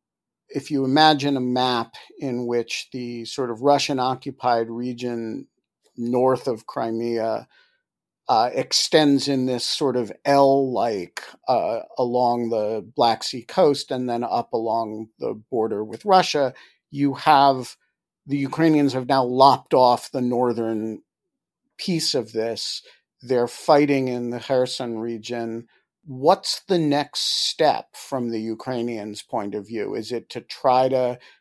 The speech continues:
cut through down to the Black Sea coast and, and, or is it to push down into Crimea? What's, or, or to focus on Kherson? What's the,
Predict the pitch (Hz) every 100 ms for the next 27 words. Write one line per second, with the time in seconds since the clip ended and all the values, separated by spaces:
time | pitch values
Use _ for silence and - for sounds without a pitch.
0 | _ - 151 135 - - 139 127 131 127
1 | 120 117 123 120 - 123 123 117 120 -
2 | - 135 - 127 123 120 - 135 120 120
3 | - 131 123 117 117 _ _ _ _ -
4 | 160 147 147 160 139 139 143 143 - 147
5 | 131 127 123 _ _ _ _ - - 160
6 | 131 - 127 131 127 131 127 135 139 131
7 | - 120 - 139 120 123 135 170 165 160
8 | 156 127 156 156 - 160 151 143 - 135
9 | 147 156 143 135 131 - 180 170 165 139
10 | - 135 120 156 160 160 117 123 127 151
11 | - - 156 147